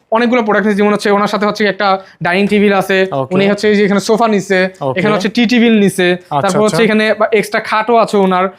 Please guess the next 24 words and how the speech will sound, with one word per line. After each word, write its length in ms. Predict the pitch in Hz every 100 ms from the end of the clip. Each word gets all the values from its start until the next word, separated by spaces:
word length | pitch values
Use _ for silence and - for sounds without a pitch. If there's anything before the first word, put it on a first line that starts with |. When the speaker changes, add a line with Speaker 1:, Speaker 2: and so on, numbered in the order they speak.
| _ -
Speaker 1:
তারপর 220 | 202 220
Speaker 2:
ওকে। 120 | 214
Speaker 1:
হচ্ছে 200 | 175 226
গিয়ে 140 | 202
আপনার, 340 | 214 214 220 214
আহ, 460 | 214 - _ 170 -
এই 120 | 226
পাশে 280 | 202 220 214
হচ্ছে 220 | 220 -
গিয়ে 120 | 220 214
একটি 200 | 214 226
আলমারিও 400 | 214 226 220 226
আছে। 180 | -
আমি 120 | 220 185
Speaker 2:
আলমারি 180 | 185
আছে 80 | 185
Speaker 1:
আলমারিটা 260 | 196 196 190
Speaker 2:
এখানে। 60 |
Speaker 1:
হচ্ছে 180 | 196 170
গিয়ে 120 | 202
ঢেকে 200 | 175 175 208
ইয়ে 100 | 208
করে 160 | 185 185
রাখছি, 300 | 180 185